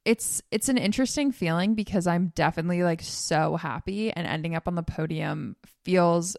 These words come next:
my first time medaling at a world championship, like, it feels very exciting. It's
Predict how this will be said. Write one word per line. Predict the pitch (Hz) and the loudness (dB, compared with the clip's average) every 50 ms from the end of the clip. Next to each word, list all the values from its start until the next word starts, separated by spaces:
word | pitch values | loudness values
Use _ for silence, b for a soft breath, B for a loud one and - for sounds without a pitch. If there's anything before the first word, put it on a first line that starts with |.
| - - 170 | -10 -6 -2
my | 185 214 180 | -2 0 0
first | - - 160 - - - - | 0 -2 -2 -2 -2 -4 -4
time | 175 165 165 165 170 170 175 - - | -2 0 0 0 0 -2 -4 -6 -4
medaling | 175 165 156 156 156 160 165 160 | -2 -2 0 0 0 -2 -2 0
at | 165 | 0
a | |
world | 160 160 165 160 | 0 0 0 0
championship, | - 165 160 - 160 160 160 - 165 160 - - | -2 -4 -4 -4 -4 -6 -4 -2 -2 -2 -2 -2
like, | 156 156 156 - B B B B B B B B B B B B _ - | -4 -4 -4 -6 B B B B B B B B B B B B _ -6
it | 185 175 170 - | -6 -6 -6 -4
feels | - 180 170 175 180 175 170 175 | -2 2 2 4 4 2 0 -2
very | 170 175 156 156 165 170 175 | -2 0 0 2 2 2 0
exciting. | 175 - - 175 160 160 160 160 160 | -2 -2 -4 -2 -2 -2 -2 -2 -4
It's | 156 160 - | -6 -8 -8